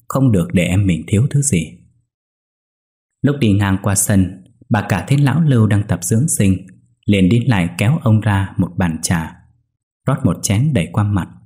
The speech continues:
mời ông ta uống thỉnh cầu: "Thầy, mong thầy giúp em trai tôi một tay. Tôi biết bây giờ chỉ có thầy mới cứu được nó. Mong thầy phong ấn cô ta lại và chữa cái lưng cho thằng Hùng.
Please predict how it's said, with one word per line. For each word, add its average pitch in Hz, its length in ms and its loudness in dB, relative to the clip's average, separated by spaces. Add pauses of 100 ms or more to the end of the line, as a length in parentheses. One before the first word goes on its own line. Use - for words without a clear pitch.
(260)
mời 85 220 0
ông 98 240 -2
ta 92 200 0
uống 101 300 0 (100)
thỉnh 92 280 -4
cầu: 80 300 -4 (1800)
"Thầy, 85 320 -4 (840)
mong 98 240 2
thầy 85 320 -2
giúp 135 220 0
em 95 140 2
trai 98 280 -2
tôi 98 100 0
một 87 160 -4 (100)
tay. 98 260 -2 (800)
Tôi 101 100 0
biết 117 220 2
bây 101 120 4
giờ 85 360 0
chỉ - 180 -2
có 127 160 0
thầy 82 200 -6
mới 90 220 -2
cứu 135 160 0
được - 220 -4
nó. 98 400 -2 (760)
Mong 95 240 2
thầy 87 180 -4 (100)
phong 92 140 0
ấn 107 240 0
cô 113 120 0
ta 107 160 -4
lại 92 260 -6 (380)
và - 180 -4
chữa 127 240 -2
cái 135 100 0
lưng 107 240 2
cho 117 160 -2
thằng 82 160 -4
Hùng. 80 380 -6